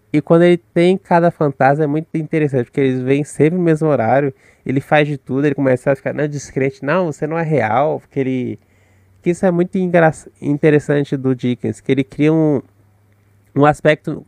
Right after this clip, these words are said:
ao mesmo tempo cômico e também com aspecto de terror, porque ele, o primeiro fantasma ele vem com, ele vem com correntes, isso, aquilo, e fala, "Ó, ti-, tipo, uh, fantasma, eu vim te pegar." Ele,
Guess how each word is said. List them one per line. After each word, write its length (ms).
ao 160
mesmo 260
tempo 400
cômico 880
e 100
também 280
com 120
aspecto 680
de 80
terror, 280
porque 220
ele, 460
o 120
primeiro 240
fantasma 440
ele 140
vem 240
com, 580
ele 240
vem 180
com 200
correntes, 1000
isso, 500
aquilo, 720
e 20
fala, 300
"Ó, 60
ti-, 320
tipo, 240
uh, 840
fantasma, 1200
eu 100
vim 240
te 100
pegar." 560
Ele, 200